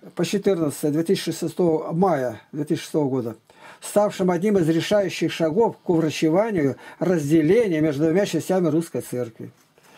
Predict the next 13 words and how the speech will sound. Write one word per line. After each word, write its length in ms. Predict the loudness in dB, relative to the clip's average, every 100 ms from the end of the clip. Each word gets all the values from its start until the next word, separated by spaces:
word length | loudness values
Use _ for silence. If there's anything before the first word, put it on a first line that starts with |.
| -20 -20 -4
После 240 | -2 0
подписания 560 | -2 0 0 0 0 0
акта 220 | 0 -2
о 20 | 0
каноническом 640 | 0 0 0 0 0 0
общении, 460 | 0 0 2 2
восстановлении 600 | 2 0 0 2 2 4
единства 400 | 2 2 2 2
внутри 320 | 2 2 2 2
Русской 320 | 2 0 0
Поместной 480 | 2 2 2 0 0
Православной 560 | 2 0 2 2 2
Церкви, 560 | 2 0 0 0 -4